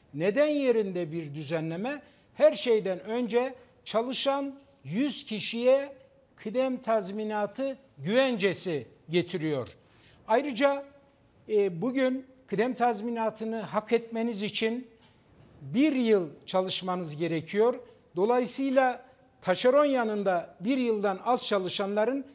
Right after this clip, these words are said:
kıdem tazminatı alma hakkı yok. Yeni sistemde bir gün dahi çalışsanız ücret ödenmişse o bir günlük ücrete tekabül eden kıdem tazminatı karşılığınız gidecek,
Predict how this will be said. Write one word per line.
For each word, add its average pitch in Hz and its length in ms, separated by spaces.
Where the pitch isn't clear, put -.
kıdem 226 280
tazminatı 196 680
alma 185 380
hakkı 170 280
yok. 208 280
Yeni 240 320
sistemde 262 800
bir 220 240
gün 254 340
dahi 190 360
çalışsanız 202 800
ücret 220 540
ödenmişse 254 840
o 226 180
bir 302 140
günlük 240 500
ücrete 240 540
tekabül 233 720
eden 247 380
kıdem 233 480
tazminatı 214 720
karşılığınız 220 840
gidecek, 240 560